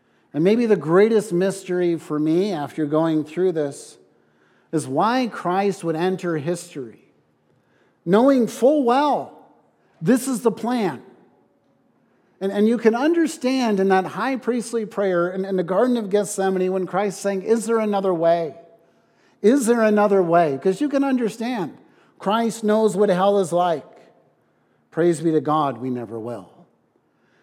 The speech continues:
And so when we ask that question of how does this day comfort us?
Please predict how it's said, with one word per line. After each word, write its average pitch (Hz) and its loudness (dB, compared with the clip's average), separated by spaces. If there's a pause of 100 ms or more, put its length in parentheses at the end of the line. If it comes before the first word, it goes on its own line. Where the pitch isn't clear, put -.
(200)
And 170 -6
so 220 -10
when 240 -4
we 226 -4
ask 220 -4
that 190 -2
question - -6 (920)
of 143 -10
how 180 -4
does 185 -6
this 170 -6
day 127 -4 (800)
comfort 156 -6
us? - -20